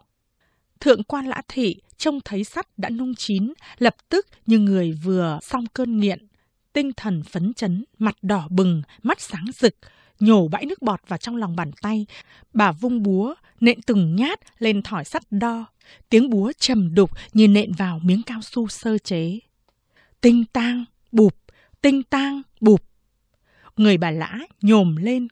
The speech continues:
cúi xuống, khí tráng sơn hà, cuộc đọ sức giữa con người và sắt thép, cuộc thi tài giữa đàn ông và đàn bà. Thỏi sắt đã biến dạng dần dần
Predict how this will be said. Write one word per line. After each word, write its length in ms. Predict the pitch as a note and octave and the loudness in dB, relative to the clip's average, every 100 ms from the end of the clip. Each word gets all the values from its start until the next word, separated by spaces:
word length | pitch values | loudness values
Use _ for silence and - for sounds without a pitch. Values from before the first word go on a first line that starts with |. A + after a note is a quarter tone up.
| _ | _
cúi 220 | G3+ F#3 | -2 -2
xuống, 420 | C#4 - F#3 F3+ B3+ _ _ - _ | -2 -6 -4 -4 -6 _ _ -20 _
khí 380 | - - G3+ C4+ | -8 0 0 0
tráng 300 | - F#3+ G#3 E4 | -4 -6 -6 -8
sơn 320 | - C#4+ A#3 | -4 -2 -2
hà, 420 | G3 G#3 F3 D#3+ _ _ - | -4 -4 -4 -8 _ _ -2
cuộc 160 | - G#3 | 2 4
đọ 160 | G#3 F#3+ | 2 -2
sức 280 | - G4+ - _ | -4 -4 -6 _
giữa 260 | F3 A3+ A#3+ | -4 -4 -2
con 260 | D4+ C4+ A3+ | -6 -2 0
người 340 | G3+ F3+ D3 | 0 -2 -4
và 160 | E3+ D#3 | -8 -8
sắt 280 | - C#4+ - | -10 -14 -12
thép, 240 | D4+ E4+ _ _ - - | -12 -12 _ _ -20 -8
cuộc 220 | - A3 - | 0 0 0
thi 160 | E4 - | -4 -2
tài 320 | B3 G#3+ F3 - - | -2 -2 -4 -6 -6
giữa 220 | F#3 C#4+ | -2 -2
đàn 260 | D4+ A3 F3 - | 0 -2 -4 -4
ông 240 | C4+ C4+ - | -4 -4 -8
và 80 | G3 | -6
đàn 280 | F#3 F#3 D3+ | -6 -6 -6
bà. 360 | F3+ E3 D3+ - _ _ _ _ _ - | -4 -6 -8 -16 _ _ _ _ _ -8
Thỏi 220 | A3 F#3+ - - | -4 -4 -6 -14
sắt 140 | C4 - - - | -14 -14 -20 -8
đã 120 | A3 | -4
biến 260 | B3+ F#3+ B3 | 0 0 0
dạng 260 | C#4+ A#3+ - | -4 -6 -6
dần 280 | A3 G3+ F3+ | -6 -2 -2
dần 360 | D#3 G3 F3 | -2 -2 -2